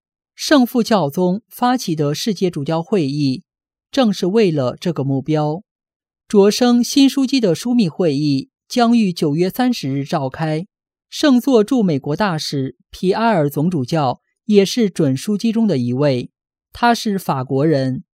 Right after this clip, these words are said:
一九四六年出生，在非洲度过童年。晋铎后曾在罗马深造，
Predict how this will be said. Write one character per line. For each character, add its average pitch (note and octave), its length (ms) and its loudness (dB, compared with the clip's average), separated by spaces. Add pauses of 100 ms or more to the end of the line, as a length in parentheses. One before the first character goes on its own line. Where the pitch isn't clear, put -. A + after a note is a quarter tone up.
(360)
一 B3 180 4
九 E3 240 2
四 B3 180 -4
六 G3+ 180 2
年 C3+ 180 -2
出 D#3 180 -4
生， E3 440 -2 (520)
在 G#3 300 4
非 A#3+ 240 0
洲 A3+ 260 2
度 A#3+ 160 -2
过 F3 140 2
童 D3 300 -4
年。 C3 400 0 (600)
晋 B3 260 4
铎 C#3+ 180 0
后 D3+ 420 -2
曾 F3+ 260 -2
在 F#3 220 0
罗 E3 200 2
马 C#3+ 160 0
深 F3 260 -2
造， C#3+ 360 -2